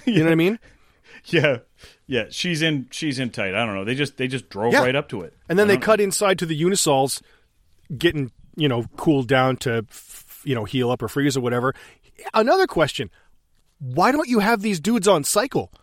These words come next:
Speaker 1: So you can have these dudes out patrolling. Do you know what I mean? Like,
Speaker 2: That's actually a pretty brilliant idea. <laughs>
Speaker 1: Right? 'Cause then you never have to have them. <laughs> I keep thinking that, like, why are you charging them all at the same time?
Speaker 2: Yeah.
Speaker 1: Asshats? Like
Speaker 2: Yeah, I don't even,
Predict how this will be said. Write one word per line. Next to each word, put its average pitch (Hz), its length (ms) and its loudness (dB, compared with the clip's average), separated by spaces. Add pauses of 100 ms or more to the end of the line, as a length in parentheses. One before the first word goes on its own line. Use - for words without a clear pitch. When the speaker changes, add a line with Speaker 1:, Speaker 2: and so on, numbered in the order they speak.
(400)
Speaker 1:
So - 160 2
you 190 120 2
can 190 140 0
have 160 220 2
these 202 220 2
dudes 165 240 4
out 143 160 4
patrolling. 123 500 -2 (180)
Do 175 80 -6
you 190 40 4
know 208 60 6
what 214 80 6
I 208 40 4
mean? 214 220 0
Like, 170 300 0 (140)
Speaker 2:
That's - 160 -6
actually 127 260 0
a 104 60 -4
pretty 131 200 -2
brilliant 113 360 2
idea. 113 500 0
<laughs> - 520 -6 (220)
Speaker 1:
Right? 202 440 6
'Cause 233 140 0
then 262 120 2
you 233 100 4
never 220 240 4
have 202 220 2
to 185 80 2
have 226 360 2
them. 311 300 6 (260)
<laughs> - 300 -12
I - 80 4
keep 294 220 2
thinking 247 260 -4
that, 185 120 0
like, 190 120 -2
why 240 100 0
are 381 40 4
you 403 60 2
charging 302 280 0
them 320 80 2
all 349 60 4
at - 40 0
the 269 60 -6
same 330 240 -4
time? 131 300 0 (220)
Speaker 2:
Yeah. 139 160 2
Speaker 1:
Asshats? 160 460 -4
Like - 260 -4 (280)
Speaker 2:
Yeah, 170 240 2 (260)
I 170 100 2
don't 240 120 4
even, 165 240 0